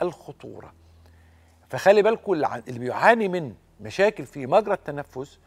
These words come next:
ممكن غير إنه بيعاني من شخير، يعاني من هذه الدرجة من درجات الخطورة.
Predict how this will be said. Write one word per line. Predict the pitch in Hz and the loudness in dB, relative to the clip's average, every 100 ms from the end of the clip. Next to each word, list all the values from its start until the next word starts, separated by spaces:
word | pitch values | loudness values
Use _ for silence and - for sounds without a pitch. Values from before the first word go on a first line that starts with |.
| _ _ _ _ _ _ - | _ _ _ _ _ _ -8
ممكن | 139 208 - 180 123 92 _ - | -4 -4 -4 -6 -8 -14 _ -8
غير | 104 214 262 | 4 4 4
إنه | 240 | 0
بيعاني | 185 165 226 | 0 0 0
من | 202 | -2
شخير، | 151 135 - 190 143 | -8 -14 -10 -10 -8
يعاني | 127 123 127 202 233 185 | -8 -6 2 2 2 -4
من | 185 190 _ _ _ | -8 -10 _ _ _
هذه | 151 190 151 160 170 165 123 | 2 2 2 -8 -12 -14 -12
الدرجة | 120 165 170 147 | -4 -2 -2 -8
من | 143 123 | -10 -12
درجات | 123 120 117 151 - | -10 -10 -8 -10 -10
الخطورة. | 120 127 - 95 - | -20 -20 -20 -20 -20